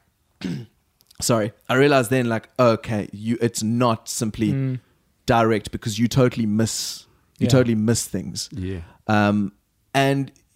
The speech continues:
Speaker 1: it, it does, you know, you say, Caleb, you said, like, how it, it, it kinda adds something where you, where, you know, like, it's a, it's an action,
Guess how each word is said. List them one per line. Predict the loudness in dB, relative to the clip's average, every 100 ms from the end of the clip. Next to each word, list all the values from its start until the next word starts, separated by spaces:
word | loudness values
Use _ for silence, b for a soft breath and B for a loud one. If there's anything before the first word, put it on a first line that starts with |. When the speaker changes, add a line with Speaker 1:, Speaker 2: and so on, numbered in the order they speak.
| _ 0
Speaker 1:
it, | 2 2
it | 2
does, | 2 2 -2 -8 -12 -8
you | -2
know, | 0
you | 0
say, | 0 0 2 0 -4 -20 -6
Caleb, | 0 0 0
you |
said, | 0 0 0
like, | -2
how | 0 0 0 -4
it, | -8 -6
it, | -8 -8 -12 -6
it | -8 -6
kinda | -4 -4 -2
adds | -2 0
something | -2 -2 0
where | 2 2
you, | 0 -2 -2 -4 -20 _ -8
where, | -4 -2
you | 0
know, | 0 0
like, | -4 -8
it's | -10 -4
a, | -6 b b -8
it's | -4
an | -4 -2
action, | -4 -2 -4 -6 -8 -12